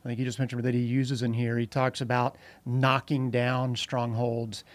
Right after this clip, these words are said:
destroying false arguments. We destroy every proud obstacle.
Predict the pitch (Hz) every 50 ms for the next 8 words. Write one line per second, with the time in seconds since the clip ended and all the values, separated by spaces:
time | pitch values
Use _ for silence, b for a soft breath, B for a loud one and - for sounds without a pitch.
0 | b b b 127 117 135 135 - - - - - 139 131 135 135 135 135 127 120
1 | 120 117 113 113 - - 143 127 123 113 - 127 120 120 120 120 117 117 113 113
2 | - - 120 123 131 120 117 123 - - - - - - 143 139 139 139 135 131
3 | 131 127 127 123 123 117 - - 113 131 143 135 127 131 127 123 - - - 131
4 | 123 135 123 110